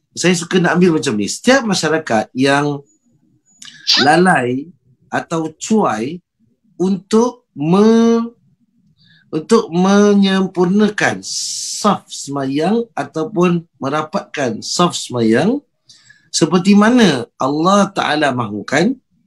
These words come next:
dan meluruskan, itu menampakkan umat itu cubaan dosanya banyak. Bermakna, kalau kita orang beriman yang Allah sayang, yang mudah faham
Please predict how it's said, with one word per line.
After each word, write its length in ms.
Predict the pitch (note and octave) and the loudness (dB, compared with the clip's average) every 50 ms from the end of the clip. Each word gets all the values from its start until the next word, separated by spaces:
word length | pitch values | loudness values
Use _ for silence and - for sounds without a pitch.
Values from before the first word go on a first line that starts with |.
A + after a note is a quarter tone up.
| _ _ _ _ _ _ _ _ | _ _ _ _ _ _ _ _
dan 140 | - D#3+ E3+ F3+ | 0 2 2 4
meluruskan, 800 | F#3+ F#3+ F#3+ G3+ G#3+ G#3+ A#3+ B3+ A3+ - - - D3 A#2+ G2 F#2+ - _ _ _ _ _ - | 4 4 6 6 6 6 6 4 2 0 -2 -4 -4 -4 -4 -6 -12 _ _ _ _ _ -2
itu 400 | - F3+ F3 - - B3 B3 G#3 | -2 -2 0 0 0 2 2 4
menampakkan 960 | G3 G3 G3 F#3+ F#3 G3 F#3+ - - A#3 A3+ - - - - D3 C3 A#2+ A2+ - _ _ - D#3 | 4 4 4 2 0 0 -2 -2 -4 -4 -4 -4 -6 -4 -2 -2 -2 -4 -6 -10 _ _ -6 -2
umat 400 | D#3 E3+ F3+ G3 A3 A#3+ A#3 A#3 - | 0 2 4 6 6 4 4 0 -2
itu 560 | D#3+ F3 C3+ - - F3 G3+ B3 D4+ D#4+ D4+ - _ _ _ _ _ _ _ _ _ _ _ _ _ _ _ _ _ _ _ _ _ _ _ _ _ _ _ _ _ _ _ - | -2 -2 0 2 2 4 4 4 2 0 -4 -8 _ _ _ _ _ _ _ _ _ _ _ _ _ _ _ _ _ _ _ _ _ _ _ _ _ _ _ _ _ _ _ 4
cubaan 400 | - F3+ F3 F3 - G3+ G3 F3 | 4 4 6 6 4 4 4 4
dosanya 460 | D#3+ F3 F3+ F3 - F#3+ G3 G3+ F3 | 6 6 4 4 4 2 2 2 2
banyak. 320 | D3 D3 D#3 C#3+ A#2 - _ _ _ _ _ _ _ _ _ _ _ _ _ _ _ _ _ _ _ _ _ _ _ _ _ _ _ _ - | 2 0 0 0 -2 -4 _ _ _ _ _ _ _ _ _ _ _ _ _ _ _ _ _ _ _ _ _ _ _ _ _ _ _ _ 2
Bermakna, 760 | - F#3 G#3 G#3+ G3+ - - G#3 G#3+ F#3+ D#3 E3 F#3+ A3 G#3+ | 4 6 6 6 4 2 2 2 2 2 2 0 -2 -6 -6
kalau 320 | - - D3+ D#3+ E3+ E3+ E3 | -4 -2 0 0 0 -2 -4
kita 400 | - - G#3 G#3 - - D#4 C4+ | -6 -8 -10 -6 -2 0 2 2
orang 320 | G3+ G3 G#3 G3+ G3 E3+ | 4 4 4 2 4 4
beriman 600 | E3+ E3 D#3+ F#3+ F#3+ F3 D3 C3 C#3 E3+ G#3+ A#3 - _ _ _ _ _ _ _ _ - | 2 2 2 2 2 2 2 2 2 0 -2 -2 -6 _ _ _ _ _ _ _ _ -2
yang 320 | - C#3+ F3 F3+ F#3 F#3+ F#3 - | 2 2 4 4 2 0 -2 -4
Allah 320 | - - - E3 F#3 F#3 F3+ | -4 -2 0 0 0 0 0
sayang, 560 | - E3 D#3 C#3+ C3+ C3+ C3+ D3 F3 F#3 - | 0 -2 -2 0 0 0 0 -2 -2 -6 -6
yang 240 | - C3 D3 D#3 D#3 | -4 -2 0 2 2
mudah 480 | E3 F3+ G#3+ A#3 G3 F3 A#3+ A#3 F#3+ | 4 4 6 4 4 4 2 2 0
faham 720 | F3 - - F#3 F3 D3 E3 G3 F#3+ D3+ B2 A2+ G#2 G2+ | 0 -2 -2 -2 -2 0 0 0 0 0 0 -2 -4 -8